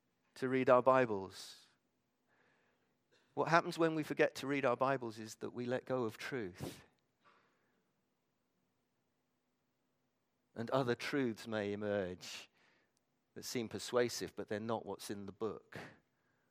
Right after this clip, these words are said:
Or our prayer life.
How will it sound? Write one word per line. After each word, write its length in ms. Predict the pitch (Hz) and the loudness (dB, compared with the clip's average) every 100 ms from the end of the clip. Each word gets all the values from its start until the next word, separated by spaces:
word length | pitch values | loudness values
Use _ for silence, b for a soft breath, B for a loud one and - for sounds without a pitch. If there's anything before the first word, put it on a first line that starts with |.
| _ _ _ _ _ _ _ _ _ _ _ _ _ _ _ _ _ _ _ _ _ _ _ _ _ _ _ _ _ _ _ _ | _ _ _ _ _ _ _ _ _ _ _ _ _ _ _ _ _ _ _ _ _ _ _ _ _ _ _ _ _ _ _ _
Or 160 | 113 120 | -2 2
our 100 | 117 | 2
prayer 280 | - 131 110 | 4 2 2
life. 400 | 87 82 - | 0 -6 -16